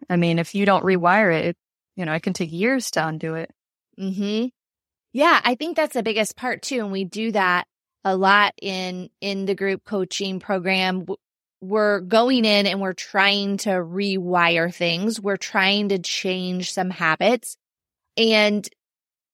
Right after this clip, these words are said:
Speaker 2: it becomes really interesting when we can take a look. We do a, a lifeline exercise and we can take a look at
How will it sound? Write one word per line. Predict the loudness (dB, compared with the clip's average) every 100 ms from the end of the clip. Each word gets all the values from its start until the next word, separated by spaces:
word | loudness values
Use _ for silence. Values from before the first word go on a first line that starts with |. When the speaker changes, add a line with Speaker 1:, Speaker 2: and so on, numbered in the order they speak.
| _
Speaker 2:
it | 0 0
becomes | 0 -2 2 4 6 4 0 -8 -12 _ _ _
really | -6 0 2 2
interesting | 2 2 0 -2 -4 -4 -6 -4 -2
when | 0 2
we | 2 2 2
can | -2 -4 -2 -4
take | -2 -2 2
a |
look. | 2 2 0 0
We | -2
do | 2 4
a, | 4 2 -2 -4
a | 0 2
lifeline | 4 4 4 2 2
exercise | 0 -2 -4 -2 2 4 4 4 0
and | -2
we | -2
can | 0 0
take | -2 0
a |
look | 2 2 0 0
at | 2 4 2 0